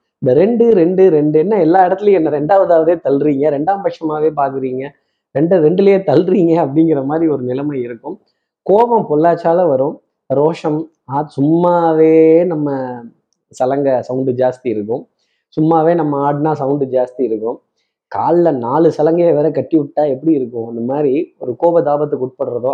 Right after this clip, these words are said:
ஆத்திரத்துக்கு உட்படுறதோ, உச்ச சாயல்ல அதிகாரத்துல கத்தக்கூடிய நிலையோ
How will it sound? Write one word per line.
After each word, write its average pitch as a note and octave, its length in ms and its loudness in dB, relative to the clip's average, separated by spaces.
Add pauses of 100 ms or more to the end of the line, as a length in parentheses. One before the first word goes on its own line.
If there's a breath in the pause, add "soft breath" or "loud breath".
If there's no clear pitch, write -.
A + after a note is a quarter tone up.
ஆத்திரத்துக்கு C#3+ 500 -6
உட்படுறதோ, A#2+ 480 -6 (440)
உச்ச E3 440 0
சாயல்ல D#3+ 380 2
அதிகாரத்துல E3 760 0
கத்தக்கூடிய C#3 640 -4
நிலையோ B2+ 500 0